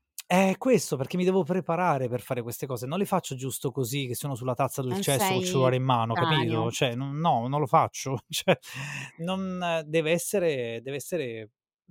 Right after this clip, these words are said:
Speaker 1: organizzato e visto il, che non ho molto tempo da dedicare,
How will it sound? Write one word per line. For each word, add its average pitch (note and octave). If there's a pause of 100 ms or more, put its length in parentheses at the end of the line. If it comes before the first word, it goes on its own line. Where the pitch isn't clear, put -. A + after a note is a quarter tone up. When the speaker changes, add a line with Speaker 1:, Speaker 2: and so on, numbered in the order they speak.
(100)
Speaker 1:
organizzato C#3
e D3
visto F#3
il, B2
che -
non B2
ho C3+
molto G#2+
tempo A2
da A#2
dedicare, A2+